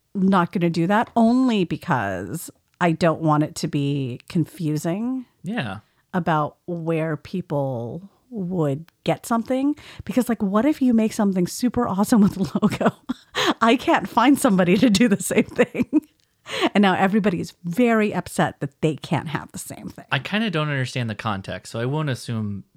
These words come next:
Speaker 2: it's a bad thing, but
Speaker 1: No,
Speaker 2: at the
Speaker 1: I
Speaker 2: same
Speaker 1: under-,
Speaker 2: time
Speaker 1: I understand the purpose, but,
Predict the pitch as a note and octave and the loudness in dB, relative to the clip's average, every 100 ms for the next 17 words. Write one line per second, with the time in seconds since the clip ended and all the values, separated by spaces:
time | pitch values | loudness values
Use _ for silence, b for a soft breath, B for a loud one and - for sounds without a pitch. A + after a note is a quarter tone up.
0 | _ _ G#2+ F2+ F2 A2 C#3 G2 G#2+ E2+ | _ _ -14 -14 -8 -2 -2 -4 -12 -14
1 | F2 G#2+ G2+ F2+ _ - B3 F#3 D#3+ C#4 | -14 -16 -16 -18 _ 0 2 4 4 2
2 | C#4+ B3+ G#3+ A#3 A3+ G#3+ D#3+ - - - | 0 0 0 0 -2 -4 -6 -6 -10 -12
3 | - - - D#3+ C2 | -12 -16 -12 -10 -10